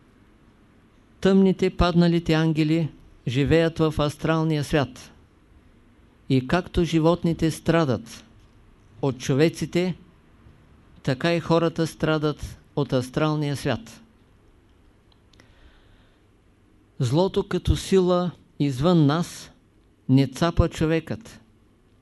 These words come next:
Но когато злото се възприеме вътрешно,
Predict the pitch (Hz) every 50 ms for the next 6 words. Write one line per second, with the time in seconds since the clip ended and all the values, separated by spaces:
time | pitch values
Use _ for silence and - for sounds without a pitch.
0 | _ _ _ _ _ _ _ _ _ _ _ _ _ _ _ _ - 131 127 127
1 | 131 - 123 104 120 147 160 156 - 165 165 143 131 131 160 156 151 156 156 147
2 | - 160 147 127 127 127 127 - - - 135 143 156 156 156 156 156 156 156 151
3 | 131 - _ _ _ _ _ _ _ _ _ _ _ _ _ _ _ _ - -
4 | 117 156 175 - - 151 139 117 - - 107 92 92